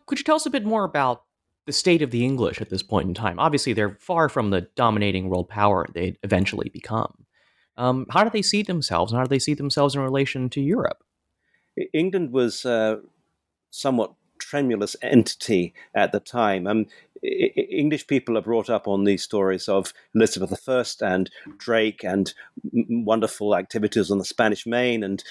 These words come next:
Speaker 2: capturing Spanish, uh, silver ships, and these stories are, are to extent true.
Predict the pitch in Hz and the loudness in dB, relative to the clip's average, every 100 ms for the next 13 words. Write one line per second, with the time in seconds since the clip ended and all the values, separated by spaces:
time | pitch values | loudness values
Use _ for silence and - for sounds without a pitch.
0 | - - 113 - 113 104 - 107 98 90 | -10 -2 -2 0 0 0 2 2 2 -2
1 | - - - _ 98 90 - 135 117 113 | -8 -12 -20 _ -4 -4 -2 -2 0 0
2 | - 107 - 110 101 _ _ 120 113 - | -2 -4 0 0 0 _ _ 2 2 0
3 | 104 95 - 101 92 87 - 101 98 104 | -2 -2 -2 -2 0 -2 -4 -4 -2 -4
4 | - 135 101 - - _ _ - 208 123 | 0 2 2 -2 -20 _ _ -6 0 0
5 | 90 | 0